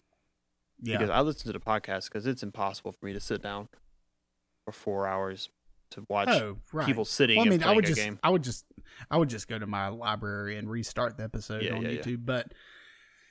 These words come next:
Speaker 2: But, um,
Speaker 1: I lo-, I love the guy who voiced, um, Roy, Colonel Mustang in, uh, Full Metal Alchemist Brotherhood.
Speaker 2: Yo.
Speaker 1: I like him a lot.
Speaker 2: Yeah. Travis Willingham, I think, is he,
Speaker 1: Mm-hmm.
Speaker 2: he is.
Speaker 1: God, he's got a deep,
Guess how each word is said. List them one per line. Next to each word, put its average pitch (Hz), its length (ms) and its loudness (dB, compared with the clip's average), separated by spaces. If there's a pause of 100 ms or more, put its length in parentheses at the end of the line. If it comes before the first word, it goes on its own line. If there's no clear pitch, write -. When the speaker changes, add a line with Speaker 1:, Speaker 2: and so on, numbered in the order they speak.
(260)
Speaker 2:
But, 113 160 4
um, 101 220 0 (280)
Speaker 1:
I 123 100 -2
lo-, 127 200 -2 (100)
I 135 80 0
love 131 260 -2
the 135 80 -2
guy 123 440 -2
who 123 300 -2
voiced, 117 720 -8
um, 107 460 -4 (200)
Roy, 120 240 -2 (100)
Colonel 147 240 2
Mustang 113 520 -2
in, 110 200 -8
uh, 110 200 -4
Full 117 200 -8
Metal 113 200 -2
Alchemist 117 460 -6
Brotherhood. 107 440 0
Speaker 2:
Yo. 110 60 0
Speaker 1:
I - 20 0
like 113 220 -4
him 107 100 -6
a 101 80 -6
lot. 107 320 -2
Speaker 2:
Yeah. - 60 -10 (200)
Travis 117 400 2
Willingham, 123 480 0
I 123 100 -6
think, 127 340 -4
is 123 200 -12
he, 131 100 -2
Speaker 1:
Mm-hmm. 120 300 0
Speaker 2:
he 131 160 -2
is. 127 180 -4
Speaker 1:
God, 101 180 -8
he's 131 160 0
got 104 120 -6
a 95 80 -12 (140)
deep, 117 220 -10